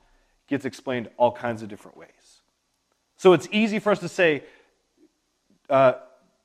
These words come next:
"Jesus died for our sins." The how and the why behind all of that gets explained all kinds of different ways. Throughout the New Testament, even, there's different ways of explaining what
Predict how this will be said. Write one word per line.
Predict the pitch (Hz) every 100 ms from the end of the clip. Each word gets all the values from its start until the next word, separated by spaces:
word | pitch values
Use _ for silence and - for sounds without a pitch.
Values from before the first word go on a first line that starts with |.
| _
"Jesus | - 165 151 143
died | 123 131 147
for | - 143
our | 120
sins." | - - 147 240 277 _ _ _ _ _ _ _ _ _
The | 127 139
how | - - 160 175 180 190 196 202 196 -
and | 139
the | 135
why | 120 120 143 175
behind | 165 175 156 160 170
all | 156 165
of | 170 151
that | 160 196 _ _ _ _
gets | 143 -
explained | 135 - - 131 131 120 _ _ _ -
all | 123 131
kinds | 135 123 120
of |
different | 110 98 107
ways. | 76 _ _ _ _ _ _ _
Throughout | 156 190 220
the |
New | 226 220
Testament, | - 233 - 226 123 -
even, | 147 110 95 - -
there's | 151 147
different | 123 120 190 190 226 175
ways | 180 220 208
of | 147 160
explaining | 160 - - 160 196 196 147 127 127
what | 127 - -